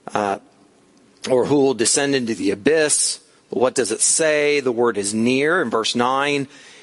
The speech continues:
"Because if you confess with your mouth that Jesus is Lord and believe in your heart that God raised him from the dead, you will be saved.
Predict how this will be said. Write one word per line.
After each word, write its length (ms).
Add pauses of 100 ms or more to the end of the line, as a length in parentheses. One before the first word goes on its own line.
(100)
"Because 320
if 120
you 120
confess 480
with 160
your 80
mouth 320
that 100
Jesus 460
is 120
Lord 280
and 80
believe 340
in 80
your 100
heart 300
that 60
God 260
raised 300
him 80
from 160
the 80
dead, 340 (400)
you 280
will 260
be 180
saved. 680